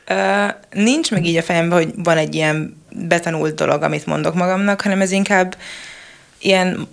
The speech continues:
magadat először is meg akarod nyugtatni, mert ott vagy kint egy ilyen nagyon nagy kolosszeumban, ahol több ezer ember néz,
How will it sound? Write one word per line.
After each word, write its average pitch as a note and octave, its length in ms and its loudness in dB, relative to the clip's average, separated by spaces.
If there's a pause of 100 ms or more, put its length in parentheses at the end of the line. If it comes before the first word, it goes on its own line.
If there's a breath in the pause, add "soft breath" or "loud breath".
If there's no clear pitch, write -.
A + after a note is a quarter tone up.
(140)
magadat F#3 680 2
először F3 320 2
is E3 80 0
meg F3 140 0
akarod E3 200 0
nyugtatni, D#3 360 -2
mert E3+ 120 4
ott E3+ 140 2
vagy D#3+ 120 -2
kint D#3+ 260 -6
egy D3 140 -6
ilyen C#3+ 320 0 (240)
nagyon E3+ 480 2
nagy - 160 -6
kolosszeumban, A3+ 640 2
ahol E3 200 -6
több E3+ 240 -4
ezer - 180 -4
ember D3 320 -2
néz, E3 460 -2